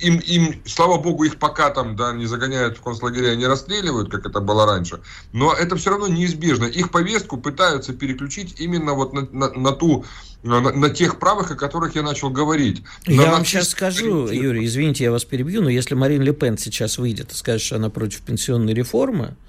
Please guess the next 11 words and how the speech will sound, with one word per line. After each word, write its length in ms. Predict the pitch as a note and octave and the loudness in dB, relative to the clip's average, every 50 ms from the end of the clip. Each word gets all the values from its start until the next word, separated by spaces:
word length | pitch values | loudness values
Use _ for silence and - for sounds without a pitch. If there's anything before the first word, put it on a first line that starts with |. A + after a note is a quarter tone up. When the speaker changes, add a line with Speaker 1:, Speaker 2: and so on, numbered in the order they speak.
| - - - - - - - - | -20 -20 -20 -20 -20 -16 -4 2
Speaker 2:
и 120 | D3+ C#3+ | 2 2
против, 580 | - - E3+ F3+ F#3 E3 - D#3 D3+ D3 D3+ - - | 4 4 4 4 4 4 2 2 0 0 -2 -6 -4
э, 360 | C3 C3+ B2+ B2+ B2+ B2 A2+ - | -2 0 2 2 2 0 0 -2
таких 320 | B2+ B2 - D3 C#3 - | -4 -4 -2 -4 -4 -4
отношений 500 | B2+ - - B2+ A#2+ - C3+ B2 A#2+ A#2+ | -4 -2 -2 -4 -2 0 0 2 0 0
Франции 460 | - - B2+ A#2+ A2+ A2+ - - A#2+ | 0 0 0 2 2 0 -2 -2 -4
с 140 | A#2 - - | -4 -4 -2
Россией, 360 | B2 C3 B2+ - - A#2+ G#2+ | -2 -2 -2 -2 -2 -2 -2
которые 440 | G#2+ - A2+ G#2 - A2 A2 A2+ G#2 | -2 -2 -4 -2 0 0 0 0 0
проповедует 680 | G#2 - A2+ - - A#2+ A2+ A2 G#2 G2+ A2 A2 F#2+ - | -2 -4 -6 0 0 2 2 2 0 0 -2 -4 -4 0
Макрон, 540 | B2 A#2+ C3+ C3+ - - B2 G#2 F#2+ - | 2 2 2 2 2 0 0 0 0 -4